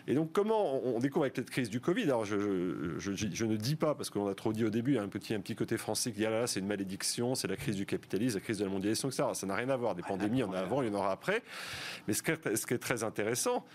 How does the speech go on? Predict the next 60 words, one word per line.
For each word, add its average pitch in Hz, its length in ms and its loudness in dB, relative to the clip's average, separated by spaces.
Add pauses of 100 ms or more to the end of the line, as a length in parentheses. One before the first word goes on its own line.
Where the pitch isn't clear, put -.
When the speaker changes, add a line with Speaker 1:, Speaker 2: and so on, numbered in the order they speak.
(240)
Speaker 1:
c'est - 180 -2
qu'elle, 95 260 -2
quand 107 140 -2
même, 156 200 0
ça, 90 360 -2 (100)
quand - 160 -6
il - 40 0
y - 20 6
a 95 40 4
une 95 60 0
crise, 175 280 2
ça 90 120 0
révèle, 107 380 0
ça - 120 -4
accélère 113 420 0
un 104 40 -4
certain, 98 380 -4
un 90 120 -4
certain 98 280 -4
nombre 92 160 -2
de 117 60 0
choses. 208 220 2 (320)
Et 92 60 0
ce - 140 -2
qu'on 143 200 2
a, 117 200 2
ce - 220 2
qu'on 139 260 0
a 113 120 2
découvert, 120 640 0
alors 82 140 -2
on 87 40 -4
le 85 40 -6
savait, 113 400 2
mais 87 160 -2
on, 87 680 -2
on 87 40 -4
était 87 260 -2
à 87 80 -4
l'aise 95 180 0
avec 98 200 -2
ça, 262 160 0 (320)
c'est - 180 0
que - 240 0
sur 214 180 2
ce - 120 0
principe 165 460 0
du 101 120 -2
mark 95 220 -2
to - 100 -6
market, 160 380 -2
sur - 160 2
ce - 100 0
principe 139 540 0
de - 80 -6
ce - 80 -4
qu'on 98 100 0
appelait 104 240 2
l'utilitarisme 117 800 0
économique, 127 600 0